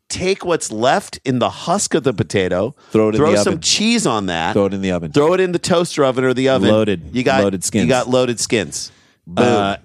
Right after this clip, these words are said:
Speaker 2: in the end, I think all important messages, Jay,
Speaker 1: Yes.
Speaker 2: should be delivered by food.
Speaker 1: Yes.
Speaker 2: Let's get Latinos, uh, uh, people elected who believe in Latino issues, said the potato.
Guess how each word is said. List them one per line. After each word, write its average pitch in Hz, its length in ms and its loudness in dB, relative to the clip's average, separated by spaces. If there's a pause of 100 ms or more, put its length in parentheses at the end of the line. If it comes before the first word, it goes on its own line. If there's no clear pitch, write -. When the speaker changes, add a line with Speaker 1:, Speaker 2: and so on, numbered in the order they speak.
(100)
Speaker 2:
in 113 120 2
the 131 140 2
end, 131 140 2
I 127 80 4
think 123 400 -2
all 113 240 2
important 101 380 -2
messages, 87 560 -4
Jay, 87 160 0 (100)
Speaker 1:
Yes. 78 80 -6
Speaker 2:
should 90 300 -4
be 87 160 0
delivered 85 640 -2
by 76 180 -2
food. - 360 -12 (580)
Speaker 1:
Yes. 87 140 2
Speaker 2:
Let's 117 180 -2
get 127 220 2
Latinos, 107 760 0
uh, 98 140 -4
uh, 98 200 -2
people 107 300 0
elected 101 400 0
who 95 100 -2
believe 92 320 -2
in 92 80 -6
Latino 87 440 -2
issues, 117 460 0
said - 380 -4
the 90 60 -6
potato. - 480 -8